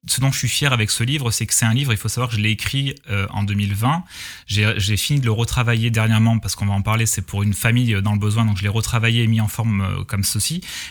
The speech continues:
Mais je l'ai écrit en deux mille vingt et surtout, je n'ai pas voulu surtout retranscri-, enfin, retravailler de trop mon écrit pour être certain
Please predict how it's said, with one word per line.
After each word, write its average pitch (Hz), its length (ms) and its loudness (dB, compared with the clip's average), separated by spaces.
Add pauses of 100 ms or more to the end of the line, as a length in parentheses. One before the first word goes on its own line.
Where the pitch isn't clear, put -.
Mais 110 140 4
je 101 100 2
l'ai 113 60 2
écrit 131 200 0
en 143 60 2
deux 117 80 2
mille 110 180 2
vingt 139 240 2
et 120 80 4
surtout, 113 340 -2
je 131 80 -2
n'ai 104 120 2
pas 147 240 0
voulu 127 320 0
surtout 139 580 -4
retranscri-, 127 720 0
enfin, 101 140 -2
retravailler 131 540 2
de 117 120 0
trop 131 200 0
mon 113 160 2
écrit 123 340 0
pour 107 220 -2
être 101 120 -2
certain 139 440 0